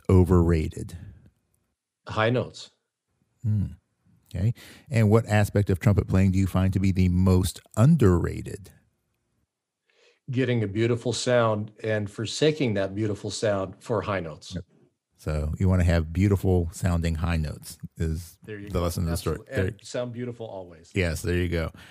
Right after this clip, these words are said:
Speaker 1: Um, you can go back in time and give your younger self one piece of advice about music.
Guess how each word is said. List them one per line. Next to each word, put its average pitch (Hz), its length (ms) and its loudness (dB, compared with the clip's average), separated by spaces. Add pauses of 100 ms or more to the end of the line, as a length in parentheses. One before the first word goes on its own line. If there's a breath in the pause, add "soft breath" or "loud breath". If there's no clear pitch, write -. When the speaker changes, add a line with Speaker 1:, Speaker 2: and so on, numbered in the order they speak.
(360 loud breath)
Speaker 1:
Um, 113 580 2 (840)
you 165 500 6
can 139 300 4
go 131 220 6
back 131 360 2
in 139 140 2
time 95 600 0 (1120)
and 101 260 4
give 113 240 4
your 104 180 4
younger 120 400 4
self 92 580 -2 (180)
one 120 420 4
piece 131 300 0
of 107 100 0
advice 90 640 -2 (180)
about 87 380 0
music. 85 560 -2